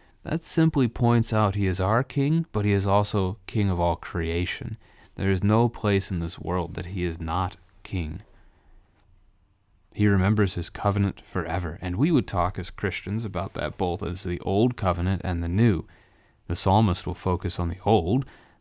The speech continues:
the covenant God made with the people of Israel, that he would make them into a nation, give them the promised land. But we would see also the new covenant Christ makes by the shedding of his blood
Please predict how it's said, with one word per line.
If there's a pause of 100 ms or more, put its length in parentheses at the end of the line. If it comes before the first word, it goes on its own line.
the
covenant
God
made
with
the
people
of
Israel, (340)
that
he
would
make
them
into
a
nation,
give
them
the
promised
land. (1600)
But
we
would
see
also
the
new
covenant
Christ
makes
by
the
shedding
of
his
blood